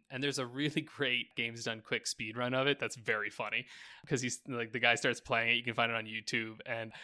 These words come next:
the commentators are like, "What the hell is this?" <laughs> 'Cause it's like,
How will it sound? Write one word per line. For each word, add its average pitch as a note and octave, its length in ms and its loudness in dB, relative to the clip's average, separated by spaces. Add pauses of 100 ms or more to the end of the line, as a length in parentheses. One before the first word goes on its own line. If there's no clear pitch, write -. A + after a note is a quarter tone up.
(220)
the D3 80 2
commentators B2+ 520 6
are A#2 80 2
like, A#2 180 0
"What B2+ 280 10
the F3 80 12
hell C3+ 300 10
is B2 260 2
this?" B2+ 280 10
<laughs> - 60 8
'Cause - 300 8
it's - 160 8
like, - 320 4